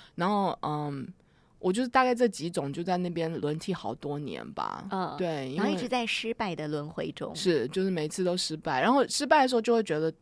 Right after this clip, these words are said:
Speaker 1: 就是自己没够，不够毅力。
Speaker 2: <laughs>
Speaker 1: 所以就是才会失败，我从来没有想过你的方法是错的。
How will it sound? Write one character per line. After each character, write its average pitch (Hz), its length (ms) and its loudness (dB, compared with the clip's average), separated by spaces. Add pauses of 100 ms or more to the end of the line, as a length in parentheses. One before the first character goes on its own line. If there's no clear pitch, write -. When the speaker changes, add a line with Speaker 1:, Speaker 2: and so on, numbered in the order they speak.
(100)
Speaker 1:
就 269 140 -2
是 269 100 -2
自 240 140 -8
己 196 80 -2
没 151 180 -2
够， - 220 -10 (100)
不 - 80 -6
够 208 220 4
毅 165 160 -6
力。 156 280 -10 (520)
Speaker 2:
<laughs> 311 260 2
Speaker 1:
所 - 100 8
以 214 160 4 (300)
就 226 140 4
是 202 260 -6
才 - 180 -4
会 190 120 0
失 165 200 -4
败， 131 240 0
我 110 140 -2
从 185 160 -4
来 180 100 0
没 180 120 -2
有 175 80 -2
想 147 200 -6
过 151 220 -2
你 131 160 -8
的 135 80 -8
方 143 240 -10
法 - 140 -8
是 - 140 -18
错 - 280 -10
的。 - 160 -16